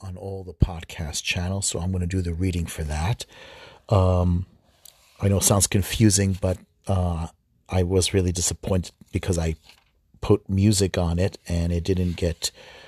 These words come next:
posted all over the place. So I'm gonna do the readings, um, and, uh, do commentary on it. It might be different,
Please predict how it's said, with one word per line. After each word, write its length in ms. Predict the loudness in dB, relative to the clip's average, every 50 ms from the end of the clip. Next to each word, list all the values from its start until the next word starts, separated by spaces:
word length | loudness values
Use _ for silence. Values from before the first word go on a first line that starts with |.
| -20 -20 -16 -10 -4
posted 560 | 2 4 6 6 6 4 2 2 0 -2 -2 -2
all 180 | -2 -2 0 0
over 160 | 0 -2 -4
the 80 | -6 -8
place. 340 | -8 -8 -10 -8 -4 -2
So 400 | 0 2 2 2 2 2 0 0 -4 -10 -16 -20 -20 -20 -20 -20 -20 -20 -16 -6 -2
I'm 140 | 0 2 2
gonna 140 | 2 4
do 100 | 4 4
the 100 | 4 4
readings, 640 | 4 6 4 6 6 4 4 2 0 0 -2 -4 -4 -6 -2 0
um, 720 | 2 2 2 2 2 2 2 2 2 2 0 0 -2 -4 -4 0
and, 520 | 2 2 4 4 4 4 4 4 2 2
uh, 400 | 2 2 2 4 4 2 2 2 0 -4 -8 -14 -16 -16 -2 0
do 140 | 0 0
commentary 720 | 0 0 -2 0 2 2 2 2 2 2 0 2 2 2 2
on 180 | 0 0 -2
it. 80 | -2 -2
It 120 | -2 -2 0
might 340 | 0 0 0 -2 -2 -4 _
be 140 | -2 -2
different, 600 | 0 2 0 0 0 0 0 0 0 0 -2 -4